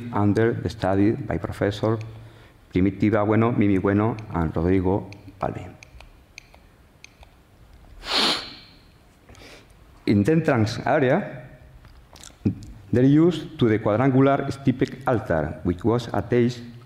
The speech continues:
to the nord-, northern section of the cairn. In this strip of the cairn, the dolmen show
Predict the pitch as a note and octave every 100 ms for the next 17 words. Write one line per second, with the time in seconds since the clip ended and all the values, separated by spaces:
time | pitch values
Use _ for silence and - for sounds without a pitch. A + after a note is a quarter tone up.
0 | - F2 D#2+ D#2 - - - - F2+ G2+
1 | G#2 - - - G#2 G#2+ B2 - - A#2+
2 | B2 B2+ - G2+ - E2+ D2+ - - -
3 | - D#2+ F2+ - G#2 - C#3 F3 - F2
4 | - C#3+ C#3 F3 - - - - - G2
5 | A2+ B2+ C3+ D#3+ C#3 - - - - -
6 | A#2 B2+ D3